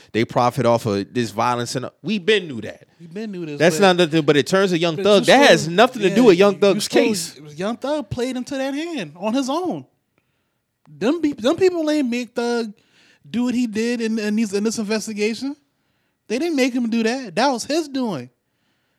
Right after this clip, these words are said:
Speaker 1: But people be trying to make it seem like it's an attack on rap.
Speaker 2: Nah.
Speaker 1: If it's an attack, if that's the case, why Kendrick Lamar is not indicted? Why Rick Ross not indicted? Why Jack Harlow not indicted? Why Rick Ross not indicted?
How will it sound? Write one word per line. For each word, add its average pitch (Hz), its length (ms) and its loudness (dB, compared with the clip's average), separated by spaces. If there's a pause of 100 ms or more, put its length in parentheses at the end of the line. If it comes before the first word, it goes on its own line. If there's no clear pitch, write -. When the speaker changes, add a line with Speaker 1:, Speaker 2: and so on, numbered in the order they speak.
(400)
Speaker 1:
But 131 180 4
people 170 240 2
be 147 140 2
trying 147 220 0
to 131 40 -2
make 131 140 -4
it 127 60 -6
seem 147 180 -8
like 123 180 -6
it's 127 160 -8
an 120 80 -10
attack 135 460 -8
on 101 200 -6
rap. 123 480 -4
Speaker 2:
Nah. 269 340 -6
Speaker 1:
If 202 120 2
it's 190 160 2
an 196 100 0
attack, 202 360 0
if 185 160 0
that's 226 180 0
the 220 80 -8
case, 202 340 -4
why 165 300 -2
Kendrick 196 360 -4
Lamar 160 300 2
is 147 120 -2
not 139 160 0
indicted? 113 400 -2
Why 135 260 0
Rick 190 220 0
Ross 160 260 2
not 135 160 -4
indicted? 117 400 -4
Why 151 160 -2
Jack 175 280 -4
Harlow 170 340 0
not 135 180 -4
indicted? 120 380 -4
Why 135 220 0
Rick 190 200 -2
Ross 185 340 -4
not 143 200 -8
indicted? 104 440 -4